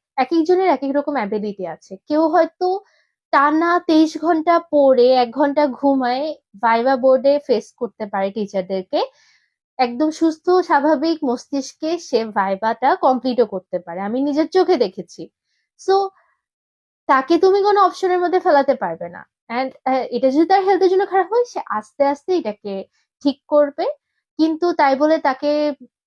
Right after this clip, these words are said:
তাকে আমরা মুহূর্তের মধ্যে তার অভ্যাসকে চেঞ্জ করতে পারছি না অথবা বলতে পারছি না যে এটাই নিয়ম, যে আমাদেরকে তেইশ ঘন্টা টানা পড়তে হবে। এক একজনের স্ট্র্যাটেজি এক এক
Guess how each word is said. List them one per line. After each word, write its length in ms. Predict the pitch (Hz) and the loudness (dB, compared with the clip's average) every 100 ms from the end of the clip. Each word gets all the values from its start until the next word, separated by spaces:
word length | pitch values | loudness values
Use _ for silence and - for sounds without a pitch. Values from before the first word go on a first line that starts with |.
| _ _ _ 190 _ _ _ | _ _ _ -20 _ _ _
তাকে 420 | - 240 240 294 294 | -2 -2 -2 0 0
আমরা 280 | 247 247 | 0 -2
মুহূর্তের 420 | 262 262 302 349 330 | 0 0 0 0 0
মধ্যে 240 | 311 339 | 0 0
তার 180 | 330 247 | 0 2
অভ্যাসকে 420 | 214 220 - 247 | 0 -4 -10 -10
চেঞ্জ 320 | 240 214 208 | -6 -6 -6
করতে 280 | - 220 320 | -8 -2 -2
পারছি 320 | 320 311 330 | 0 0 0
না 120 | 349 | -2
অথবা 240 | 311 302 302 | 0 0 0
বলতে 360 | 220 202 226 | -2 -4 -4
পারছি 300 | 240 233 - | -2 -4 -4
না 100 | 302 | -4
যে 100 | 320 | -4
এটাই 360 | 311 247 285 285 | -4 -2 0 0
নিয়ম, 220 | 214 185 | 0 -8
যে 120 | 180 | -6
আমাদেরকে 400 | 208 202 214 240 | -6 -6 -6 -8
তেইশ 260 | 285 247 233 - | -4 -2 -2 -4
ঘন্টা 220 | 220 220 | -8 -6
টানা 220 | 214 202 | -8 -8
পড়তে 300 | 214 349 - | -4 -4 0
হবে। 280 | 262 214 - - _ _ _ | -2 -2 -10 -18 _ _ _
এক 160 | 311 320 | -4 0
একজনের 560 | 381 339 370 359 381 381 - _ | 0 2 2 2 0 -4 -8 _
স্ট্র্যাটেজি 840 | - - 285 269 277 311 262 294 302 - _ | -12 0 2 2 0 -2 0 -2 -2 -6 _
এক 120 | 254 262 | -6 -4
এক 140 | 269 | -6